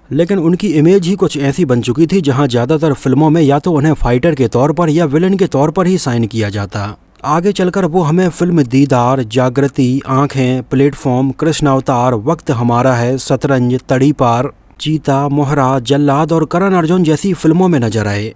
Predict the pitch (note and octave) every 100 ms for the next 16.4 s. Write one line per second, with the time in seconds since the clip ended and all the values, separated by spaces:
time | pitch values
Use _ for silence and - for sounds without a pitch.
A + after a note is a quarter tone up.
0 | _ - - F#3 G3 - D#3+ F#3+ D#3+ C#3
1 | E3+ F#3 F3 D3 D3+ C3+ C#3 D3 D3+ -
2 | D#3+ F3 D#3 E3 F#3+ D3+ F3 F3+ F#3+ D3+
3 | E3 F3+ D3+ A#2 B2 G#2+ G#2 G#2 B2 G2+
4 | G#2 - - A#2+ D3 - F3 F3+ F#3 D3
5 | C3+ B2 D3 E3 F#3 C#3+ D#3+ D3+ F3+ F#3
6 | F#3 E3 F3 - D#3 D#3+ D3 B2+ F#3 D3+
7 | E3 B2+ A2+ A2 A2 C3+ D3+ D#3+ B2+ A#2
8 | A#2 D#3+ C3 A#2 C3 D#3 E3+ A#2 A#2 E3
9 | C#3 C3 C#3+ D3+ B2 C#3 E3 C#3 G#2+ G#2
10 | - A#2 G#2 A2 _ _ - - D3 E3+
11 | G3+ F#3 F3+ F3+ F3 D3 E3+ C#3 C#3+ F#3+
12 | - G2 C#3+ - E3 F3 F#3 - - F3
13 | C#3 B2 C3+ C3 D3+ C3 D3 C3 C3+ C#3+
14 | - C#3 C3 B2+ C3+ B2 B2 C#3+ C3+ -
15 | C3 B2 C3 - D3 E3 C3+ C3 B2+ -
16 | D3 B2+ B2 D#3